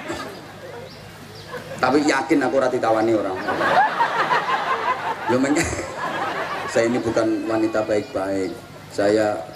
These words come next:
sebenarnya melakukan pekerjaan ini terpaksa. Ya, karena semuanya terdesak kebutuhan.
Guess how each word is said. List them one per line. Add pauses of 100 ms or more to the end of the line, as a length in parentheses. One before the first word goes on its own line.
(400)
sebenarnya (160)
melakukan
pekerjaan
ini
terpaksa. (360)
Ya,
karena
semuanya
terdesak
kebutuhan.